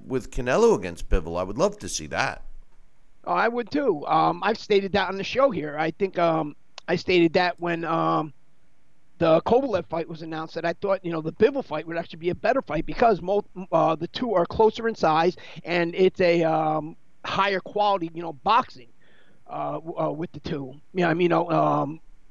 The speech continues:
Speaker 2: compa-, you know, Bivol's a higher quality boxer than Kovalev. We all know that Kovalev's a big puncher, but Bivol, you know, is a better technician in there. So, you know, that's what I would like to see.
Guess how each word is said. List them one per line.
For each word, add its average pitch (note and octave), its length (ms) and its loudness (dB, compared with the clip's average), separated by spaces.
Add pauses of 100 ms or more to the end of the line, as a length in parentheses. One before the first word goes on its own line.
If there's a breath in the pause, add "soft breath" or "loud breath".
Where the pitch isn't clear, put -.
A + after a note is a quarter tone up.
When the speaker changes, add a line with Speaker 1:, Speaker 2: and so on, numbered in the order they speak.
(220)
Speaker 2:
compa-, G3 240 0
you F#3 80 6
know, F3 120 4
Bivol's G3 260 2
a G3+ 60 2
higher F#3 200 2
quality F3 360 -2
boxer G3+ 380 0
than D#3+ 160 -10
Kovalev. D#3 420 -2
We D#3 120 -2
all E3+ 120 0
know E3 140 -6
that E3 120 -6
Kovalev's E3 320 0
a C#3 40 -14
big D#3 160 -6
puncher, F3+ 280 0
but C#3 180 -8
Bivol, D#3 320 0
you D#3 80 -4
know, D#3 140 0 (100)
is C#3+ 140 -2
a C#3+ 120 4
better D3+ 240 0
technician - 560 0
in C#3+ 100 -4
there. C#3+ 200 -2 (300 loud breath)
So, E3+ 160 4
you F3+ 100 6
know, F3+ 120 4
that's A3 240 4
what F#3 120 4
I A#3 120 4
would B3+ 160 0
like G3+ 200 0
to F3+ 80 -10
see. A#3+ 320 -4